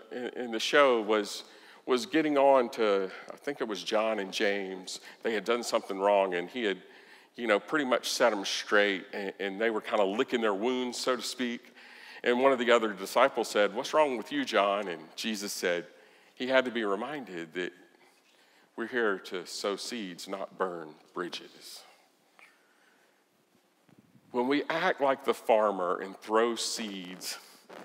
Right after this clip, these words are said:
willy-nilly, <laughs> not everything is gonna produce fruit. Five through seven says,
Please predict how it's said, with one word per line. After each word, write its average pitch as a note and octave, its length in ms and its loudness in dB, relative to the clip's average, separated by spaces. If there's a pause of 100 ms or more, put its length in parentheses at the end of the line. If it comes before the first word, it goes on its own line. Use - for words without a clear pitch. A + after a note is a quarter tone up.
(400)
willy-nilly, A2+ 840 0
<laughs> - 1080 -16
not B2+ 320 -2
everything A2+ 600 -4
is F#2+ 120 -6
gonna F#2 240 -4
produce F2 840 -8 (460)
fruit. - 600 -12 (1600)
Five B2 300 4
through B2+ 160 -4
seven G2+ 340 0
says, F2+ 560 -2